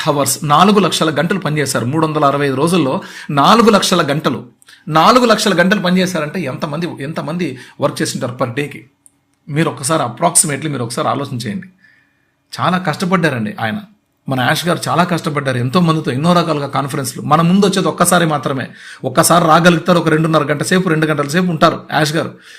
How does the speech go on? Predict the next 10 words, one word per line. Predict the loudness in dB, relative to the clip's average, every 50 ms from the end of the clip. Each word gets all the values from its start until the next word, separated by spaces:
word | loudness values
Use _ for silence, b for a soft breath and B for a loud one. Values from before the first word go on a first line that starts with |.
| B B 4
కానీ | 6 6 8 8 6 6
మన | 4 6 4 4
ముందు | 4 4 4 6 6
రావడమే | 6 6 6 6 6 6 6 4 4
కాదు, | 4 4 2 4 4
మన | 4 4
ముందు | 6 4 4 4
రాకపోయినా | 6 6 6 8 6 6 6 6 6 6 6
కూడా | 6 6 6 6
everyday | 6 6 4 4 4 6 6 6 4 4